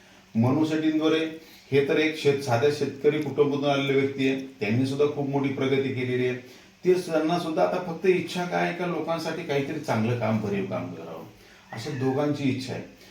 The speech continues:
म्हणजे माझी जी काय वज्रमूठ बांधणार आहे, मी प्र-, जरी व-, जिल्हा परिषदमध्ये गेलो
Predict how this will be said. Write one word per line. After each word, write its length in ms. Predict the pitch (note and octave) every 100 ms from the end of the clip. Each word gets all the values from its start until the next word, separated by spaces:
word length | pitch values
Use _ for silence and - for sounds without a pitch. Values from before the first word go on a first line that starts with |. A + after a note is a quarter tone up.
| - -
म्हणजे 360 | A2+ B2 D#3
माझी 420 | D#3+ C3+ B2+ D#3 D3+
जी 180 | D#3
काय 180 | D#3 D#3+
वज्रमूठ 480 | D3 C#3 D3 D3 C#3
बांधणार 360 | A#2+ B2 B2+ A#2+
आहे, 320 | A#2+ - - - _
मी 260 | - A#2+ C3+
प्र-, 200 | C#3 C3+
जरी 280 | C#3 C#3+ D3
व-, 380 | C3+ B2+ B2 A2+
जिल्हा 280 | A#2 C3
परिषदमध्ये 720 | - B2+ B2+ B2 B2 A#2+ A#2+ A#2
गेलो 380 | A2+ G#2+ A2